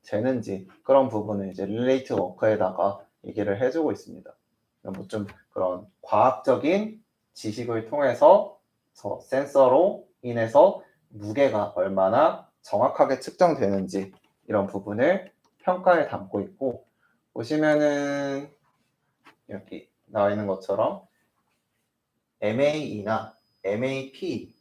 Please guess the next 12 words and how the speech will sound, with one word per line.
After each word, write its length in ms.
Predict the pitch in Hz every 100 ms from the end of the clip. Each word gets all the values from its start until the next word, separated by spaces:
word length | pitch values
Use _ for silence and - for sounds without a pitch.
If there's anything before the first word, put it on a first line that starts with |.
| _ _
얘네 180 | 120 135
같은 320 | 135 127 139
경우는 580 | 127 123 120 117 113 110
얼마나 600 | 104 104 113 117 120 120
얘네가 680 | 98 98 107 139 170 - - _ _
정교하게 1160 | - 104 101 110 147 143 113 - 123 165 170 - _
잘 340 | - 123 135 135
됐는지 680 | 101 120 139 - - - - _ _
퍼센트 680 | _ 185 214 208 208 127 - _ _ _ _ -
혹은 580 | 160 170 202 220 - _ _ _ _ _ _
실수 580 | - 190 208 - 202 -
단위로 640 | 107 101 101 107 - -